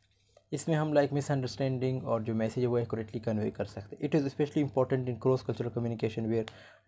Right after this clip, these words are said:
differences in language and communication styles can lead to misun-, misinterpretations।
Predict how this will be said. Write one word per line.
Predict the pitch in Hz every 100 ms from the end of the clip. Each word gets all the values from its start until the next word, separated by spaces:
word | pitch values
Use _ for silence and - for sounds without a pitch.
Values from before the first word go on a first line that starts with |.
| 127
differences | 135 147 143 147
in | 139 117 120
language | 131 131 127 - 117
and | 110 110
communication | 113 117 110 110 120 -
styles | 113 107 -
can | 113 107
lead | 113 110 123
to | 120 - - _ _ _ _ _ _ _ -
misun-, | 120 123 - 110 107
misinterpretations। | 120 123 123 107 104 95 - 110 - - -